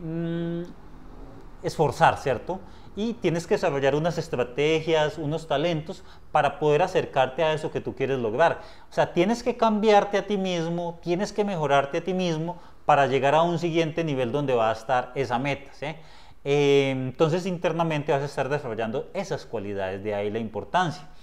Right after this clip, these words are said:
Entonces, eh, utilicemos las emociones. Si a ti te motiva, por ejemplo, ser famoso, ve, en tanto, obviamente no vayas a lastimar a alguien, ni te genere unas consecuencias de las cuales te vayas a arrepentir después, pues entonces ve por ella, ¿cierto?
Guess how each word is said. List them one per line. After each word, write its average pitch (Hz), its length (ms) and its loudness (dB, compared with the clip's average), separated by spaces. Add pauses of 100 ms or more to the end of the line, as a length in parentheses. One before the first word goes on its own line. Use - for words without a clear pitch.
(320)
Entonces, 160 480 2 (360)
eh, 160 380 4
utilicemos 247 460 0
las 277 160 2
emociones. 214 520 0
Si 175 60 2
a 156 80 0
ti 175 80 -2
te 208 140 0
motiva, 185 480 0
por 175 120 -4
ejemplo, 151 560 -2
ser 175 220 2
famoso, 185 600 2 (1080)
ve, 160 340 -2 (320)
en 127 160 -4
tanto, 123 600 -2 (100)
obviamente 160 460 0
no 170 120 2
vayas 160 240 4
a 147 60 4
lastimar 120 480 0
a 160 260 8
alguien, 160 300 2 (440)
ni 165 140 2
te 151 160 -2
genere 139 320 0
unas 165 220 -2
consecuencias 135 640 -2
de 156 80 2
las 131 160 0
cuales 131 260 -2
te 143 80 0
vayas 127 200 0
a 156 80 4
arrepentir 117 500 -2
después, 143 320 -6
pues 147 140 -6
entonces 98 420 -6
ve 107 100 -4
por 135 220 -2
ella, 175 240 2
¿cierto? 123 400 -4